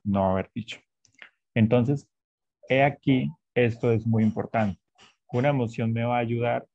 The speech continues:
a sobrevivir. Es únicamente una respuesta fisiológica de mi cuerpo. ¿Qué pasa con el sentimiento? El sentimiento es un pensamiento más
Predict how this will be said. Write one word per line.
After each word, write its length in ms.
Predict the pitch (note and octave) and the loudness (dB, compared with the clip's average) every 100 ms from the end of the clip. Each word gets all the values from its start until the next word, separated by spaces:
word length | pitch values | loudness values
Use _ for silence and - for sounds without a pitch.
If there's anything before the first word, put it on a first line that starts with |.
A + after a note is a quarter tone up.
| _ | _
a 160 | A#2+ A2 | -6 -6
sobrevivir. 760 | A2+ G#2 G#2 G2+ G2+ A#2 A2+ _ _ _ | -4 -4 -2 -2 0 -2 -2 _ _ _
Es 160 | A2+ A#2 | -8 -4
únicamente 680 | B2+ C3+ C3 A2 G#2+ G#2+ B2 | -6 -6 -6 -4 -4 -4 -4
una 220 | A#2+ A#2+ | -4 -4
respuesta 500 | A2 - G2 - A2 | -8 -10 -12 -6 -6
fisiológica 960 | - A2 - G#2 G2 G#2 A2+ B2 C#3 F3 | 0 -2 0 -2 0 0 -2 -6 -8 -4
de 180 | A#2+ G#2 | 0 0
mi 160 | F#2+ | 0
cuerpo. 340 | F#2 A2+ G2+ - _ _ _ _ _ _ - _ - | 0 0 0 -4 _ _ _ _ _ _ -20 _ -4
¿Qué 120 | C#3 | -2
pasa 260 | D#3+ D#3 | -2 -4
con 160 | E3 C3+ | -6 -4
el 100 | A#2 | -4
sentimiento? 600 | A#2 G#2 G2+ A2+ A#2 G#2 _ _ _ _ _ | -2 -2 0 -2 -2 -4 _ _ _ _ _
El 120 | A#2 | -6
sentimiento 580 | G#2+ A2+ A2+ A2+ A#2+ A#2+ | 0 0 0 -2 -2 -4
es 160 | C#3 - _ _ | -6 -8 _ _
un 200 | C3+ B2+ | -4 -4
pensamiento 600 | B2+ B2 G#2+ G#2+ A2+ G#2 _ _ _ _ _ - | -4 -6 -4 0 0 -2 _ _ _ _ _ -10
más 380 | G#2 G2+ F#2+ - | -2 -2 -2 -8